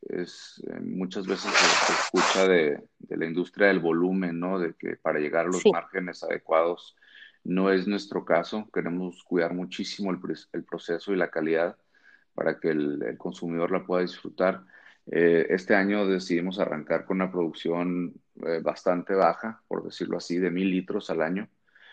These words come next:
Speaker 1: eh,
Speaker 2: Sí.
Speaker 1: con un, con un costo, creo que lo he escuchado con, con otros invitados que ha tenido usted, cuando uno se,
Speaker 2: Sí.
Speaker 1: se, se pone a pensar de que tarda quince años en maduración,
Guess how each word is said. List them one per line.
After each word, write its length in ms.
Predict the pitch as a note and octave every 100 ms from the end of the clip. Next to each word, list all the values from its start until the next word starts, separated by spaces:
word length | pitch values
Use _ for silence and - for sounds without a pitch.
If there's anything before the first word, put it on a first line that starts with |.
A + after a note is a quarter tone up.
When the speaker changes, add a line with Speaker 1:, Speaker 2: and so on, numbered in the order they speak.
| - _
Speaker 1:
eh, 580 | F2+ E2 D#2+ D#2 D2+ D#2+
Speaker 2:
Sí. 180 | - F3 D#3 G#3+
Speaker 1:
con 280 | - F2 E2
un, 240 | E2+ - -
con 180 | - E2+
un 140 | F2+ F2+
costo, 1000 | F2 - - G2+ F2+ E2 D#2+ D2 - - - - -
creo 180 | F2+ F2+
que 80 | F#2
lo 180 | F#2
he 20 | F2+
escuchado 640 | - F#2+ - E2+ E2+ F2+
con, 380 | E2+ D2 C2 -
con 180 | - E2+
otros 220 | E2 F#2
invitados 520 | F#2 D#2 - E2 F2 -
que 60 |
ha 40 | F2
tenido 400 | F#2 F2 E2 F2
usted, 360 | - F#2 F#2 - - - _
cuando 260 | - E2 E2+
uno 180 | F#2
se, 200 | F#2 F2+
Speaker 2:
Sí. 160 | D#2+ F#3
Speaker 1:
se, 180 | - - - _
se 180 | - F#2
pone 360 | - F#2+ G2 G#2
a 100 | G2
pensar 600 | F#2 E2+ F2+ E2+ F2 -
de 220 | - F2+
que 100 | F2+
tarda 380 | - F#2 F#2+ G2
quince 400 | - G#2+ G2+ G#2+
años 360 | F2 G2 G2 G2
en 120 | F#2
maduración, 800 | E2+ E2 - - - F#2 F#2